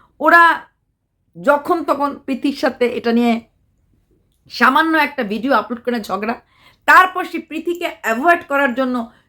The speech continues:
জন্মদিনে অ্যাভয়েড নিয়ে, উম, একটা অ্যাভয়েড করা নিয়ে কথা। তারপর বলল যে এরপরে ওদের,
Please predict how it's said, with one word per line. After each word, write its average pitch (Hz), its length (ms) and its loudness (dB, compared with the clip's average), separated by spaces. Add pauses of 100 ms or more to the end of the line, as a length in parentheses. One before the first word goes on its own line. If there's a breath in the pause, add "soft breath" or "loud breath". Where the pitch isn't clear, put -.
জন্মদিনে 294 880 0
অ্যাভয়েড 233 360 0 (160)
নিয়ে, 240 320 -2 (140)
উম, 202 140 -8 (140)
একটা 190 220 -6
অ্যাভয়েড 226 340 2
করা 226 180 0
নিয়ে 220 180 -2
কথা। 220 320 -4 (360 soft breath)
তারপর 254 380 2
বলল 233 380 -2
যে 214 100 -4
এরপরে 233 580 -2
ওদের, 214 260 -2